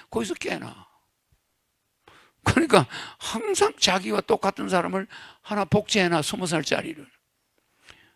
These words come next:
걔는 나이가 안 먹어요. 항상 스무 살 정도로 머물러 있어.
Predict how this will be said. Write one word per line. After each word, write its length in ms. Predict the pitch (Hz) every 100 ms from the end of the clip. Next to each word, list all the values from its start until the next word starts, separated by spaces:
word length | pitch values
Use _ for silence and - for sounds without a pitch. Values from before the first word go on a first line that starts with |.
| _ _
걔는 600 | - 233 247 247 254 294 - _ _ _ _ _
나이가 440 | 190 226 277 277 269
안 120 | 233
먹어요. 400 | 233 247 262 370 _ - - -
항상 340 | - 427 466
스무 260 | - - -
살 180 | - 202
정도로 340 | 262 208 247
머물러 340 | 220 196 208
있어. 240 | 254 -